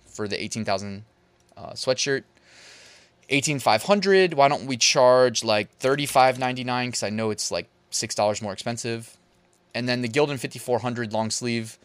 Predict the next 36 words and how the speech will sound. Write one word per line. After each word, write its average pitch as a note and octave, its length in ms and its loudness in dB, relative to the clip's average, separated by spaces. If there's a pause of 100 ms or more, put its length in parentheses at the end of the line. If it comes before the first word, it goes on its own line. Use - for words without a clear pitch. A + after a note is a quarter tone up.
(320)
uh, G#2 180 0
cost C3+ 400 2
is A#2 240 -2
eleven A2+ 320 -2
dollars G#2 240 0
forty G2+ 220 -10
cents. G#2+ 360 -6
Why A2 140 4
don't G#2+ 140 -4
we G#2+ 80 -8
charge, G2+ 360 0
like, G2 120 -8
twenty-four G#2+ 420 -6
ninety-nine? G2 420 -10
I G2 40 -12
feel G2 160 -6
like F#2 80 -8
that's - 180 -8
fair. G2 260 -12 (320)
Okay? D#3+ 220 -2 (720)
All A2+ 100 2
right, C3+ 220 6
guys, C#3 220 4
and C3+ 80 -2
I'm C3 100 2
also C#3 180 0
charging A2 320 -2
shipping G2+ 420 -6
on F#2+ 140 -14
Etsy. F#2 320 -12
So A#2+ 100 -4
I'm A#2+ 40 2
gonna B2+ 100 0
hit C3+ 160 0
next G#2+ 280 -4
step. F3 360 0